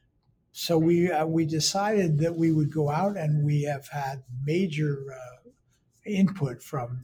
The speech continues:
blo-, stake-, stakeholder groups, uh, including the business community, um, as to what we want kids to know when they graduated from high school.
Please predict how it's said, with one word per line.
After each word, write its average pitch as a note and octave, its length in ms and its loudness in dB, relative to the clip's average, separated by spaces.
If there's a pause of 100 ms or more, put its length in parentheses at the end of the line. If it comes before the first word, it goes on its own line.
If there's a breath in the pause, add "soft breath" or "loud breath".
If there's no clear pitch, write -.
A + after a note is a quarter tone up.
(140)
blo-, D3+ 360 0
stake-, F3+ 400 -2
stakeholder F#3 560 0
groups, D3 500 2 (640 soft breath)
uh, C#3 460 -4
including G3 420 -2
the C#3 80 2
business C#3+ 340 2
community, A#2 520 -12 (560)
um, B2+ 400 -6 (260)
as D3+ 140 -4
to D3+ 100 -2
what F#3+ 220 2
we A3 100 2
want D#3 320 0
kids - 340 -6
to E3 120 -4
know D#3 280 2
when C#3 220 -4
they C#3+ 100 -4
graduated C3 640 -10
from - 140 -20
high D#3+ 160 -6
school. - 400 -8